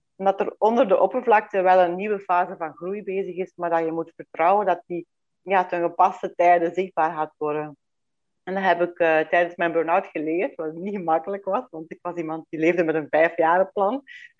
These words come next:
En ineens wist ik niet meer wat ik vijf maanden later ging doen, dus dat was best wel beangstigend. Eh, maar ja, ik heb ook gezien hoe mooi synchroon het universum, of hoe je het ook wilt noemen, het leven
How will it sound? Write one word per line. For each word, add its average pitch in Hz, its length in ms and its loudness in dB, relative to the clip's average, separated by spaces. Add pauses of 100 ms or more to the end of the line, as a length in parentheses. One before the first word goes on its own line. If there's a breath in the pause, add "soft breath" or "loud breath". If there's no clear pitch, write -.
En 180 100 -6
ineens 175 240 2
wist 196 220 -2
ik 202 100 -10
niet 196 120 -4
meer 170 180 2
wat 175 180 2
ik - 80 -18
vijf 175 260 2 (260)
maanden 156 760 -4
later 156 460 0
ging 226 260 -6
doen, 269 200 -4
dus 233 100 -6
dat 170 120 -4
was 156 200 -8
best 175 240 -8
wel 160 200 -2
beangstigend. 202 800 -8 (540)
Eh, 156 440 -2
maar 147 520 -2 (160)
ja, 151 520 -4
ik - 120 -20
heb 165 160 -10
ook 165 160 -10 (380)
gezien 185 320 -4
hoe 175 140 -2
mooi 170 320 4
synchroon 175 600 2
het - 320 -12
universum, 156 600 -6
of 151 80 -10
hoe 165 160 -4
je 160 60 -6
het 165 80 -10
ook 151 220 -2
wilt 147 160 -8
noemen, 165 360 -8
het 151 140 -6
leven 156 600 -4